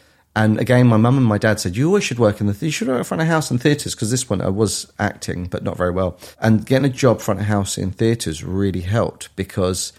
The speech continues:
you'd still meet a lot of people that are in the dark, but you also meet a lot of positive people that, because I find in the theatre world, in the acting world, the creative world, there's a lot of people that have to be positive to get somewhere. And when you meet them, they can have quite a good effect on you.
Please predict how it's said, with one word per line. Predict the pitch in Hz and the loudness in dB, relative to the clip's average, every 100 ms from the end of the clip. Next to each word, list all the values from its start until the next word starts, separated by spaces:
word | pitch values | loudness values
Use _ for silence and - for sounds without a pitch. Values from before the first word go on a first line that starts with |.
| _ | _
you'd | 113 110 | 2 2
still | - 147 165 | 2 4 4
meet | 131 98 | 4 4
a | |
lot | 104 | 2
of | 98 | 2
people | 90 92 | -2 -2
that | 90 | 0
are | 90 | 0
in | 92 | 0
the | 87 | 0
dark, | 92 85 - | -2 -4 -4
but | 110 | -4
you | 117 113 | 0 2
also | 131 131 | 2 2
meet | 107 | 0
a | 101 104 | 0 2
lot | 110 | 0
of | - - | -2 -10
positive | - 113 113 113 - - | -6 -4 -4 -6 -8 -8
people | 90 123 95 87 | -10 -8 -8 -6
that, | 95 95 - - - | -4 -6 -6 -20 -14
because | - - 117 - - - | -10 0 0 0 -4 -2
I | 123 | 0
find | 135 120 | 4 4
in | 120 113 | 4 2
the | |
theatre | 110 - 156 156 123 | 2 2 2 2 2
world, | 107 98 90 | 4 4 4
in | 98 | 2
the | 98 | 2
acting | 117 123 - 107 | 2 0 0 0
world, | 98 | 0
the | 95 | -2
creative | 117 117 110 90 | -2 0 -2 -2
world, | 87 | 0
there's | 95 95 | 0 0
a | 110 | 0
lot | |
of | - | -2
people | 127 117 98 | -4 -4 -6
that | - - | -8 -6
have | 117 117 | -6 -6
to | - | -8
be | - | -10
positive | 95 - - 113 113 - - - - _ | -12 -6 -2 -2 -4 -6 -8 -10 -18 _
to | - 110 | -4 -2
get | 117 110 - | 0 0 -2
somewhere. | 104 90 82 55 50 - _ - | -2 -2 -2 -6 -8 -12 _ -2
And | 104 | 2
when | 113 113 | 4 6
you | 120 | 4
meet | 117 - | 2 2
them, | 107 98 90 | 2 2 2
they | 104 107 107 | 4 4 2
can | 104 | -2
have | 98 92 | -2 -2
quite | - 90 | -4 -4
a | |
good | - 90 | -4 -4
effect | - 104 - 95 | -4 -6 -6 -10
on | - | -8
you. | - 50 | -10 -12